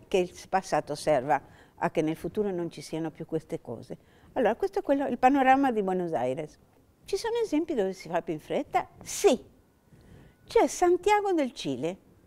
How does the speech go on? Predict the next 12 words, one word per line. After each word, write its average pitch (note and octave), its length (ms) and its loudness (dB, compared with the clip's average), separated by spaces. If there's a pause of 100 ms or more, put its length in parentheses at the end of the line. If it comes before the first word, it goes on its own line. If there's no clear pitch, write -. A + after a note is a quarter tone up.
(560)
Pensateci. G3+ 800 -8 (1000)
È F#4+ 140 0
bastato D4 640 2
un A4+ 220 6
solo D#4 460 4
anno, D#3 520 0 (560)
governo B3 540 4
della F#3 200 4
Bachelet, E3 600 -2 (680)
quando D#3 240 -8
era F3 180 -4
go-, G3 180 -6